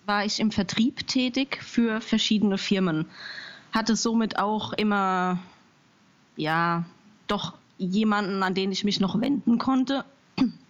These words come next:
und für den ich dann doch einstand. Und jetzt mit Mantra Books wirklich selbst an der Front zu stehen und selbst das Ganze zu leiten,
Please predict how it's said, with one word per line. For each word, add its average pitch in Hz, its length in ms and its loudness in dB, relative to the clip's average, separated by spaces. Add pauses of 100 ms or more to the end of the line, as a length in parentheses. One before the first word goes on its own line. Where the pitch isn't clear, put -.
(580)
und 185 440 0 (1300)
für - 240 0
den 214 220 0
ich 214 100 -2
dann 214 160 2
doch 208 220 -2
einstand. 165 840 0 (520)
Und 202 260 -2
jetzt 214 380 -4
mit 214 180 2
Mantra 233 340 0
Books - 560 -6
wirklich 226 440 0
selbst - 580 -2
an 240 260 2
der 220 120 0
Front 294 340 -2
zu - 140 2
stehen 202 440 0
und 208 200 0
selbst - 800 -4
das 214 120 -2
Ganze 240 280 0
zu - 140 2
leiten, 262 580 0